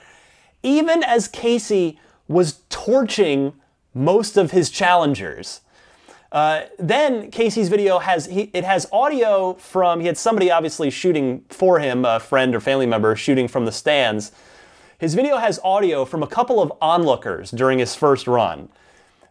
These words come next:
Uh, and it, it's, it's a not safe for work video because there's, there's some foul language in it from these guys, but, uh,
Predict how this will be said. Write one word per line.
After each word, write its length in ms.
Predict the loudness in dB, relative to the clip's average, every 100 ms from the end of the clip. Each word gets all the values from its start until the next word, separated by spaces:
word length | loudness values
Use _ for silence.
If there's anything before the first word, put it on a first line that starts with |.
| -4
Uh, 320 | 0 2 0
and 160 | 0 0
it, 80 | 2
it's, 240 | 0 0 0
it's 420 | -2 -2 -12 -4
a 340 | -2 0 -2 -6 _ -6
not 360 | 0 2 0
safe 280 | 0 0 2
for 100 | 2
work 220 | 2 2
video 340 | 2 4 2 2
because 300 | 0 -2 -2
there's, 320 | -2 -4 -4
there's 240 | -4 -4
some 220 | -4 -8
foul 500 | -10 -16 -2 0 2
language 440 | 2 0 0 0 0
in 100 | -2
it 180 | -4 -4
from 160 | -4
these 160 | -4 -2
guys, 400 | -2 0 -2 -4
but, 320 | -2 -2 -4 -12 -20 _ _ _ _ _ _ _ _ -4
uh, 320 | 0 2 0